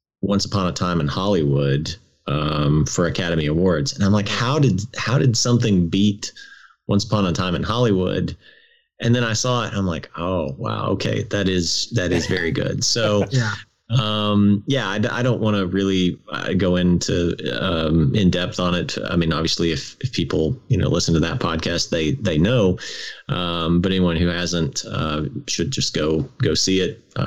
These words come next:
Speaker 2: I think
Speaker 1: or
Speaker 2: that was one of the few episodes where we remained spoiler free for the most part.
Speaker 1: Really?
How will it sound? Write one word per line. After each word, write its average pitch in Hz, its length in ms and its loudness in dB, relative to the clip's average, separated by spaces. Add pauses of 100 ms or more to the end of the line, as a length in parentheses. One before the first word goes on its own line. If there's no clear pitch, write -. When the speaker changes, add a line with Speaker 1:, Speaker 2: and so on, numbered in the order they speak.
Speaker 2:
I - 60 0
think 202 180 2
Speaker 1:
or 190 40 4
Speaker 2:
that 185 60 4
was 175 160 2
one 170 120 6
of 156 80 8
the 139 80 6
few 170 320 6
episodes 135 680 2
where 127 140 4
we 127 140 6
remained 123 380 4
spoiler 127 460 4
free 147 320 6
for 160 140 4
the 156 100 8
most 156 280 6
part. 123 80 6
Speaker 1:
Really? 156 440 2